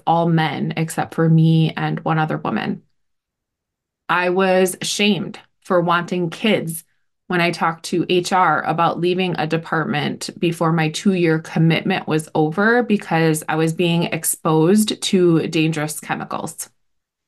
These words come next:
In another department, I was bullied by coworkers for being unwilling to gang up on other people they didn't like, and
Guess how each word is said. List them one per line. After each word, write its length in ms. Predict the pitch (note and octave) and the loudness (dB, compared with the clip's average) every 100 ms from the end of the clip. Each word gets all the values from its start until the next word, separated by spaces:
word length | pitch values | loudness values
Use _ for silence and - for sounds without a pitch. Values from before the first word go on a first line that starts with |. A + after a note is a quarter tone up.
| _ _ _ _ _ _ _ _ _ | _ _ _ _ _ _ _ _ _
In 140 | A#3+ | 4
another 340 | A3 G3+ A#3+ C#4+ | 8 6 6 4
department, 640 | A3+ G#3+ D#3+ - E3+ E3+ - | 4 2 -2 0 -2 -4 -2
I 160 | E3 | 0
was 200 | E3+ F3+ | 2 0
bullied 400 | F3 F3+ F#3 F3+ | 2 2 4 2
by 160 | E3 D#3 | 0 -2
coworkers 800 | D#3+ G3+ G3+ E3 D#3+ D#3+ D#3+ - | -2 0 0 -2 -4 -4 -4 -4
for 140 | F3 | -2
being 280 | E3 E3+ D#3+ | 0 2 2
unwilling 540 | F3+ F3+ E3+ F3 F3 E3 | 0 2 2 2 0 0
to 120 | F3 | -2
gang 320 | E3 D#3 D#3 | 0 0 0
up 160 | D#3 D#3+ | -2 0
on 160 | D#3 | -2
other 240 | - E3 E3 | 0 0 -2
people 340 | D#3+ E3 D#3+ | -2 -4 -4
they 200 | D#3 D3+ | -2 0
didn't 360 | D#3 F3+ G3 - | 0 2 2 2
like, 360 | G3 G3+ G3+ - | 2 2 -2 -4
and 400 | E3 E3 D#3+ | -2 0 0